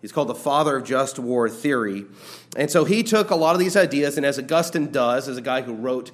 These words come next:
over a million pages by hand, he elaborates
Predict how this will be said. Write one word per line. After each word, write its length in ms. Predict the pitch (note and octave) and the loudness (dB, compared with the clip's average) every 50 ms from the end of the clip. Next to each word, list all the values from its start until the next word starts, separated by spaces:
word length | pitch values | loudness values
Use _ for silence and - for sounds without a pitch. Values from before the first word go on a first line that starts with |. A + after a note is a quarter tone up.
| - - - - _ | -20 -20 -20 -12 _
over 180 | - B2+ B2+ B2 | -6 -4 -2 -2
a 60 | A#2+ | 0
million 320 | B2+ C3+ C#3 C3 A#2+ A#2+ | 0 0 0 0 -2 -2
pages 420 | - - B2 B2+ B2+ A2+ A#2+ G#2+ G#2 | -4 -4 -4 -4 -4 -4 -6 -8 -6
by 220 | F#2+ A2 G2+ G2 | -4 -4 -4 -4
hand, 560 | F#2+ - D3 C#3+ C3 G#2+ F#2+ F#2 G#2 G#2+ - - - - - - _ | -6 -8 -6 -6 -6 -6 -6 -8 -10 -12 -14 -18 -20 -20 -20 -20 _
he 420 | - F3 F#3 F#3 F3+ E3+ F3 - - - - | -4 -2 0 0 0 -2 -6 -12 -16 -8 -6
elaborates 920 | A#2 C3+ C3+ D#3 D3+ D#3+ D#3+ C3 B2 A2+ F#2 C#2 - - - - - - | -4 -2 0 2 2 2 2 0 -2 -6 -8 -10 -12 -14 -16 -16 -16 -18